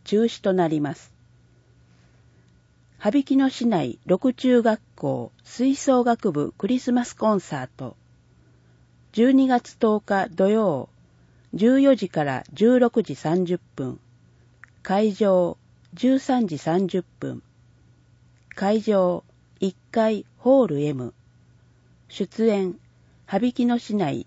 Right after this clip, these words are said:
中学校吹奏楽部。クリスマスカード展、十二月十日土曜から二十五日日曜、九時から二十一時。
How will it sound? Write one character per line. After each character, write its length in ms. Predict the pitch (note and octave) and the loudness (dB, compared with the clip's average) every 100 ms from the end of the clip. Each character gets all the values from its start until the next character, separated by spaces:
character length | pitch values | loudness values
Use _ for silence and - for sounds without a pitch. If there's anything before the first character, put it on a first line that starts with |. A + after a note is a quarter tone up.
| _ | _
中 260 | - A#3 A#3 | 0 2 4
学 200 | A3+ G#3+ _ | 2 0 _
校 320 | - D3 B2 | -6 -4 -6
吹 260 | - - A3 | -6 -4 -4
奏 280 | - A3 G#3 | 0 2 2
楽 300 | F#3+ - E3+ | 0 -2 -8
部。 200 | C3 - _ _ _ _ _ _ _ _ _ _ _ _ _ _ _ _ _ _ _ _ _ | -8 -12 _ _ _ _ _ _ _ _ _ _ _ _ _ _ _ _ _ _ _ _ _
ク 120 | - A#3 | 0 2
リ 100 | C#4 | 2
ス 160 | C#4+ | 2
マ 140 | C4+ C4 | 0 0
ス 120 | - | -4
カ 260 | - A#3 | 2 4
ー 40 | A#3 | 4
ド 140 | A3 | 0
展、 320 | - C#3+ B2 - _ _ _ _ _ _ _ - | -4 -8 -8 -12 _ _ _ _ _ _ _ -4
十 260 | G3 B3 | 2 4
二 140 | B3+ B3 | 4 4
月 300 | A#3 - G#3 | 0 -2 -4
十 260 | G#3+ G3+ | -2 -2
日 300 | G3 F#3+ F3+ | -2 -2 -2
土 180 | D#3 F#3+ | -2 2
曜 220 | A#3 A#3+ | 4 2
か 160 | - D3 | -2 -6
ら 200 | C3+ - _ _ _ | -6 -12 _ _ _
二 160 | G#3+ C4 | 0 0
十 280 | B3+ G3 D#3+ | 2 0 2
五 160 | F3 | 2
日 480 | E3+ D3 - C3 A#2+ | 2 -2 -8 -12 -10
日 360 | - D#3+ - G#3 | -4 -4 -2 -2
曜、 340 | G3 D#3+ B2 - _ _ _ _ _ _ _ _ | 0 -2 -6 -14 _ _ _ _ _ _ _ _
九 140 | - C4+ | -4 -2
時 160 | B3+ | -2
か 140 | - E3 | -2 -2
ら 200 | C#3 - | -4 -6
二 180 | F#3 A#3+ | -2 0
十 240 | A3 E3+ | 0 0
一 260 | C#3 - F3+ | -2 -6 -8
時。 240 | C#3+ A#2 | -8 -14